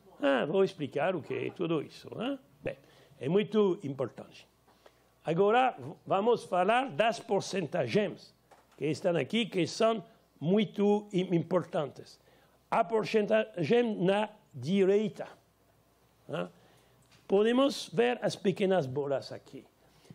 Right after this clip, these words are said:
Speaker 2: porque, eh, significa o fato de ter de, eh, uma separação, significa que não tem relações, né?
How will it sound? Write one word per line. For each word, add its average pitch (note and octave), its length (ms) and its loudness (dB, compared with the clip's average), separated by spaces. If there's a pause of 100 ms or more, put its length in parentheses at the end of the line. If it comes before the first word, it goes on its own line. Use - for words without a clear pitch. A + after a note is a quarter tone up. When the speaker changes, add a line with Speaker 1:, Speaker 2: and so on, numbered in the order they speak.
(140)
Speaker 2:
porque, F#3 560 0 (840)
eh, E3 180 -4 (260)
significa A3 720 0 (220)
o G#3 40 -2
fato A#3 480 0
de E3 380 -4 (420)
ter G3+ 300 0 (680)
de, D#3+ 220 -6 (140)
eh, C3+ 320 -12 (240)
uma E3+ 240 2
separação, F#3 840 -4 (300)
significa G#3 720 0
que G3 160 -2
não C4+ 420 2 (260)
tem C4 240 2
relações, G3 920 -4 (380)
né? F#3+ 200 -2